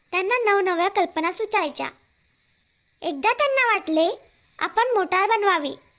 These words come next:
अवघे तेरा वर्षाचे असताना डॉक्टर गोवारीकर यांनी थेट अमेरिकेतील हेनरी फोर्डला पत्र लिहून आपली इच्छा कळवली. हेनरी फोर्डला मराठी कळणार नाही,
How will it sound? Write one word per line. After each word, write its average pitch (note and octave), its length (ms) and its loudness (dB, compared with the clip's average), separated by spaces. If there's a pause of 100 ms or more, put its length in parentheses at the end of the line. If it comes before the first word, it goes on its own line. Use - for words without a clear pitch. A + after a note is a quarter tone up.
(760)
अवघे F4+ 300 2
तेरा G4+ 380 2
वर्षाचे G#4+ 400 0
असताना D#4+ 600 -2 (520)
डॉक्टर F4+ 400 0
गोवारीकर F4 520 0
यांनी F4 420 0 (560)
थेट B4 260 2
अमेरिकेतील F#4 600 0
हेनरी F4+ 380 0
फोर्डला E4+ 520 0 (560)
पत्र F#4 240 -2
लिहून A#4+ 360 4
आपली F#4+ 280 2
इच्छा F#4 260 -2
कळवली. F#4+ 440 0 (2500)
हेनरी F#4 400 0
फोर्डला A4+ 380 2
मराठी F#4+ 360 0
कळणार F4 460 2
नाही, F4 260 -2